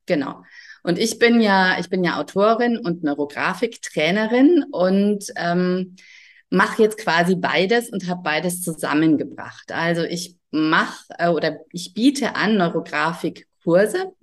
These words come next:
also ganz normal, sage ich jetzt mal, äh, Basiskurse und aufbauende Kurse in, in der Neurografik.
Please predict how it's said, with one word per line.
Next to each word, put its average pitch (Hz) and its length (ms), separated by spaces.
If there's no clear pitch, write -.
also 160 220
ganz 170 440
normal, 170 680
sage 190 240
ich 190 100
jetzt 175 220
mal, 165 400
äh, 139 200
Basiskurse 175 960
und 135 240
aufbauende 170 580
Kurse 160 360
in, 185 360
in 175 240
der 151 120
Neurografik. 135 1000